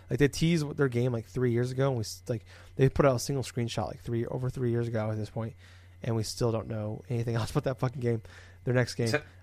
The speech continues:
Speaker 1: Um, but, um, and Inside was, like, hmm. Like, it was a very good game, and it's a really crazy ending. And I, like, that game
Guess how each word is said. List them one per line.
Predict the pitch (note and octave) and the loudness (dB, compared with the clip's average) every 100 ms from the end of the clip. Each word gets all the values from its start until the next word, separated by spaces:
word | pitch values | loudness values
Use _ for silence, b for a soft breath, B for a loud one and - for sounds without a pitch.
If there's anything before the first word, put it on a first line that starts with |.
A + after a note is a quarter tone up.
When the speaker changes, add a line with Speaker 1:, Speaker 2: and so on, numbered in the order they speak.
| - | -2
Speaker 1:
Um, | C3 C3+ A#2+ A2 A2 - - - - | 4 6 6 2 -4 -12 -20 -20 -8
but, | - B2+ | 2 6
um, | A#2 A2+ A2 A2+ - - - - - - - - - - | 6 4 0 -6 -12 -20 -20 -20 -20 -20 -20 -20 -18 -4
and | D3 | 2
Inside | F#3 A3 D#4 | 2 6 6
was, | C#4 G#3+ | 4 0
like, | E3+ - - | -6 -6 -8
hmm. | D#3+ A#2+ G2 - b b b b | -6 -6 -8 -16 b b b b
Like, | F#3 | -2
it | A#3+ | 0
was | A#3+ G3+ | 0 0
a | |
very | F3+ G#3+ | 6 6
good | G3+ | 6
game, | D3+ D3+ D#3 | 4 4 4
and | D3+ | 2
it's | B2+ B2+ | 0 0
a | - | -4
really | C#3 D3+ D3 | 2 2 0
crazy | - D3 B2 B2 | 2 2 2 0
ending. | A#2+ A#2+ A#2+ | 0 0 -2
And | - A2 | -6 -6
I, | - | -6
like, | A#2 | -4
that | A#2+ A#2 | -2 0
game | B2 A#2 | 0 0